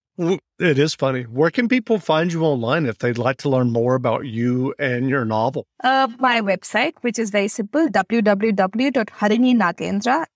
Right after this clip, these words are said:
Speaker 2: H A R I N I N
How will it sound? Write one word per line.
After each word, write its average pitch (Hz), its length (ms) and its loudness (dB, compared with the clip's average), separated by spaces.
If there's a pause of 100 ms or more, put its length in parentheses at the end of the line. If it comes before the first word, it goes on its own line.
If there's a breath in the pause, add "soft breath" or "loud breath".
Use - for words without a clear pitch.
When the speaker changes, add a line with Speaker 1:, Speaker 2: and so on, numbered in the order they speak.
(140)
Speaker 2:
H - 280 0 (100)
A 214 140 0 (100)
R 185 460 0
I 190 260 0
N 185 240 -4
I 170 380 -2 (440)
N 233 220 2